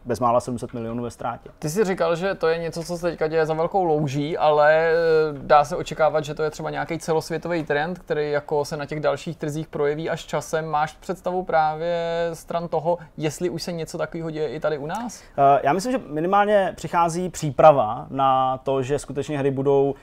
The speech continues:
Speaker 1: ve velké míře prodávány digitálně. Eh, nesnad, že by jednotliví prodejci, a teď pojďme zmiňovat ty největší, to znamená už jednou tady zmíněný X-Zone nebo J R C, eh,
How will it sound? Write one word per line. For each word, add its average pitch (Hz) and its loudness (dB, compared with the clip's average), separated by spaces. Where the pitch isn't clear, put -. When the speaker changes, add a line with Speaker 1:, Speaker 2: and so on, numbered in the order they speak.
Speaker 1:
ve 139 2
velké 139 2
míře 139 -2
prodávány 139 0
digitálně. 110 -4
Eh, 123 6
nesnad, 143 0
že 180 0
by 151 2
jednotliví 139 -2
prodejci, 123 0
a 135 6
teď 110 -4
pojďme 120 -6
zmiňovat 127 0
ty 147 -4
největší, 127 -4
to 139 -8
znamená 127 -2
už - -8
jednou 131 -2
tady 131 0
zmíněný 131 -4
X-Zone 135 -2
nebo 139 0
J 131 4
R 135 2
C, 127 0
eh, 120 0